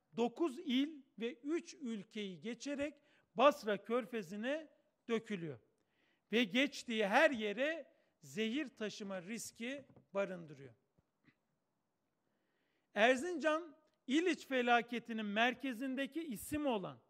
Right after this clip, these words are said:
dönemin Çevre Bakanı Murat Kurum adına imzalı belgeye göre, felaket yaşanan yığın liç sahası inşaat denetimlerinin bakanlık adına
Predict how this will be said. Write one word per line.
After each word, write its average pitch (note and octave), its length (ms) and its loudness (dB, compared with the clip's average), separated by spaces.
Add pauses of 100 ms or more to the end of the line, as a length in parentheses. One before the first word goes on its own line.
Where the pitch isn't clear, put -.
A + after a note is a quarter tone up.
(400)
dönemin C#4 440 2
Çevre B3+ 500 2
Bakanı A3+ 400 2
Murat B3+ 460 2
Kurum C#4+ 280 -6 (100)
adına G3+ 580 -6
imzalı B3 960 -2 (240)
belgeye G#3 460 4
göre, C#3 320 -12 (880)
felaket C4+ 640 2
yaşanan C4+ 480 -2
yığın B3+ 580 -2
liç D4+ 180 0
sahası G3 680 0 (120)
inşaat A3+ 760 -4
denetimlerinin C4 1040 -4 (560)
bakanlık D4 760 2
adına D4+ 600 2